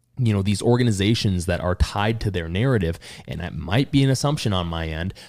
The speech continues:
but I don't find it very hard to believe that all these organizations have a con-, uh, uh, that, I don't find it hard to believe that all these ation-, organizations do not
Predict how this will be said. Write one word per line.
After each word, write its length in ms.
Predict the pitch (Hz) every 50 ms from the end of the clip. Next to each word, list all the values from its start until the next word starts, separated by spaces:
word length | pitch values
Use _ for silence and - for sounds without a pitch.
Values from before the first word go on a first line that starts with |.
| - -
but 100 | - 98
I 60 | 98
don't 240 | 101 104 127 147 147
find 220 | - - 143 143
it 80 | 123 98
very 220 | 107 117 120 117
hard 280 | 107 - - 120 120 110
to 60 | 98
believe 500 | 82 87 92 95 113 131 135 117 104 90
that 140 | 92 95 92
all 240 | - - 101 117 123
these 180 | 127 117 101
organizations 680 | 107 107 104 101 98 92 95 98 104 - - 95 85 -
have 180 | - 98 92 90
a 60 | 92
con-, 320 | - - - 95 90 90 -
uh, 220 | - 90 87 85 -
uh, 160 | - 80 76 78 101 117
that, 240 | 98 - - - - _ -
I 80 | 104
don't 160 | 110 156 139
find 160 | - - 151 139
it 60 | -
hard 180 | 107 - 127
to 40 | 113
believe 220 | 107 110 110 104 87
that 100 | 92 -
all 220 | - 95 104 110
these 180 | 113 117 104 98
ation-, 320 | 98 98 95 - - 107 - _ -
organizations 680 | 98 101 101 95 92 92 95 95 - 95 87 80 85
do 300 | 82 87 85 _ - 123 131
not 480 | 127 104 98 110 135 123 92 - -